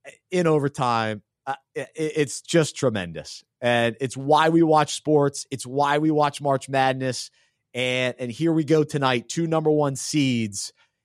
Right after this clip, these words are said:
in the national championship with an undefeated season on the line. We win.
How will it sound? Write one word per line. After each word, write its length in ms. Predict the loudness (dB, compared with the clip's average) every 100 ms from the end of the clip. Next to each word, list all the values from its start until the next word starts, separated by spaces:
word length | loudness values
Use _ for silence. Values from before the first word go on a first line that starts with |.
| _ -4
in 220 | -2 0
the 80 | -2
national 560 | 0 -2 -2 -4 -6
championship 760 | -4 0 0 -2 -6 -2 -2 -2
with 120 | -6
an 100 | -8 -4
undefeated 680 | -2 0 -2 -2 -2 -2 -4
season 360 | -4 -4 0
on 180 | 2 2
the 80 | 2
line. 560 | 2 2 2 -2 -6 -12 _ _ _ _ _
We 240 | 2 4
win. 400 | 4 6 4 2